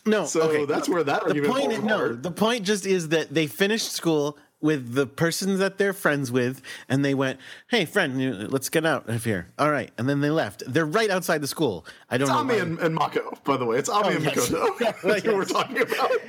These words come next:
Speaker 1: It's Amy and Lita, and no, they're ju-, they're just friends. They're just friends. I mean, I'm not saying they're just friends. Believe what you want, but I'm saying there's no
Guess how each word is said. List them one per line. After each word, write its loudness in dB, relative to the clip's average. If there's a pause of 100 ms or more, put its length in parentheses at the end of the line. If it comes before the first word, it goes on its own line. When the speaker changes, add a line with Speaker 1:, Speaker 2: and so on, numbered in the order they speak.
(120)
Speaker 1:
It's -4
Amy 2
and 0
Lita, -2 (280)
and 0
no, 2
they're 0
ju-, 0 (100)
they're 2
just -2
friends. -2
They're -2
just -2
friends. -2 (120)
I 4
mean, -4
I'm 2
not 2
saying 2
they're 2
just -2
friends. -6
Believe 2
what -2
you 0
want, -4 (240)
but 2
I'm 0
saying 2
there's 0
no 0